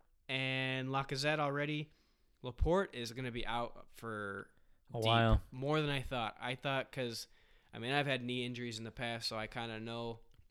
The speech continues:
Speaker 1: timelines and stuff. Uh, Laporte, I believe, has meniscus damage and L C L damage.
Speaker 2: Hmm.
Speaker 1: Um, and he did get an operation. Uh, he's due to be back in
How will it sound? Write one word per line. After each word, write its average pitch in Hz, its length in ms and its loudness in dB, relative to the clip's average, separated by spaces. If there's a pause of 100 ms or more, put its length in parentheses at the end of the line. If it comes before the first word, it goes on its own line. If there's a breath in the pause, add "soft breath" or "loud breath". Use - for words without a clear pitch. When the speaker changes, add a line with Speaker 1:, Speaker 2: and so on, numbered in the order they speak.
(100)
Speaker 1:
timelines 123 680 0
and 120 140 -8
stuff. 123 320 -4 (1080 soft breath)
Uh, 117 440 -4
Laporte, 190 380 -2
I 180 80 0
believe, 151 320 -2
has 139 260 -2
meniscus 127 600 -4
damage 160 520 0
and 127 340 -2
L 127 180 -2
C 123 240 0
L 143 220 4
damage. 101 460 -8
Speaker 2:
Hmm. - 800 -18
Speaker 1:
Um, 113 220 0
and 117 60 0
he 117 80 -2
did 131 160 2
get 127 120 2
an 123 80 0
operation. 123 600 2
Uh, 113 80 0
he's 120 240 -4
due 127 180 0
to 117 60 -4
be 120 100 0
back 120 380 0
in 113 160 -8